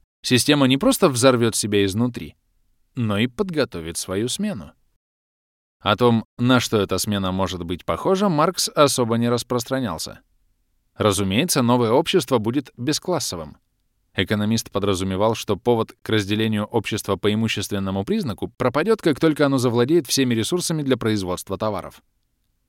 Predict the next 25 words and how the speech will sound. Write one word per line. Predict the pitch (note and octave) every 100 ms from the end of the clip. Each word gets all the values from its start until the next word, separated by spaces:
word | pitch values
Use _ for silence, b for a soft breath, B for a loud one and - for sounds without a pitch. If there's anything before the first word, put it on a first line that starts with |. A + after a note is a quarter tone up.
| _
Каким | - G#2+ C3 C3 -
именно | E3 C3+ G#2 G2
образом | A2 G#2+ G#2 F#2 F#2+ -
общество | B2+ - G2+ - F#2+
может | G#2+ G#2+ G#2
владеть | G2 A2 A#2 G#2+ -
фабриками, | A#2 G#2 F#2+ F#2+ F2 - _ _
и | B2+
что, | D#3 B3+ A#3+
собственно, | A3 - F3 F3+ F3 F3 -
означает | D#3 C3+ E3 - G3+ C3+
слово | - A2 G2
«общество»? | F#2 E3+ - F#3+ F3 E3 _ _ _ _ _ _ -
Будут | B2 G3+ A2+ -
ли | F2 - _ -
и | C#3+
могут | D#3+ G#3+ F#3 C#3
ли | C#3
существовать | C3+ B2 C#3 - C3 D#3 D#3+
неразрешимые | C3+ B2+ B2 C3 - D3+ C#3
противоречия | A#2+ A#2 B2 A#2+ C3+ C3+ B2
между | A#2 A2+ A#2
управляющими | A#2+ B2+ A#2+ A#2 A2+ A2+ G#2 - G#2 G2 -
и |
управляемыми, | A#2+ G#2 G2 E2 E2 G2 D#3